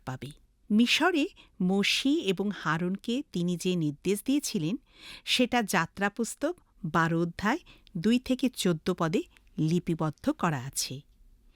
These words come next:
এই মাস তোমাদের আদি মাস হইবে, বৎসরের সকল মাসের মধ্যে প্রথম হইবে। সমস্ত ইসরায়েল মণ্ডলীকে এই কথা বলো,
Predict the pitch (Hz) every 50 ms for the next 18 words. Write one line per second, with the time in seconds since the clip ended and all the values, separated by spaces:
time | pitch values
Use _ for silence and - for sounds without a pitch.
0 | - - - - - - _ - 254 277 285 277 277 285 302 339 - - - -
1 | - - - - _ _ _ - 208 214 214 208 - 226 226 - - - 180 190
2 | 190 185 233 247 226 202 175 - - - 160 147 131 - - - - _ _ _
3 | _ _ _ _ - 175 170 202 220 214 - - - 254 247 262 226 - - -
4 | 220 202 - 247 247 240 208 185 165 165 - - 233 240 233 202 185 160 - -
5 | 233 320 403 - _ _ _ _ _ _ - 170 170 - - - 262 294 262 170
6 | 175 147 135 - 127 - - _ _ _ _ _ _ _ _ _ - - - -
7 | 269 277 294 349 370 349 - - _ - 339 339 349 - - _ _ - 233 226
8 | - - - - 277 294 311 294 240 202 196 196 196 202 220 226 240 233 - 254
9 | 240 208 190 - 175 170 - - 226 226 196 175 139 135 143